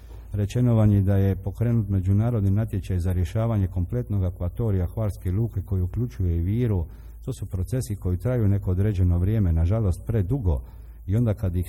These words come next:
stvorimo, onda moramo iznaći sredstva za to sve skupa napraviti. Tako da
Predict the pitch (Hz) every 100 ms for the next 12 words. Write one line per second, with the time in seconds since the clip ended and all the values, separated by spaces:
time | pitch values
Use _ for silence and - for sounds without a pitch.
0 | - 131 143 139 127 120 117 123 117 120
1 | 113 104 92 123 113 - 123 123 104 98
2 | - 113 104 - 117 95 90 - 101 80
3 | 69 - 101 104 95 90